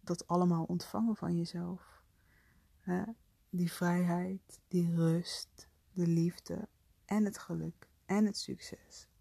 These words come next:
en dit <laughs> en dat, alles. Geloof jij dat dat mogelijk is?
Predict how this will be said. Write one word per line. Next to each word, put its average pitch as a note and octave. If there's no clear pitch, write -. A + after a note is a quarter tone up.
en G3+
dit F3+
<laughs> -
en A3
dat, -
alles. G#3
Geloof G#3
jij G3
dat F#3
dat F#3+
mogelijk F#3+
is? -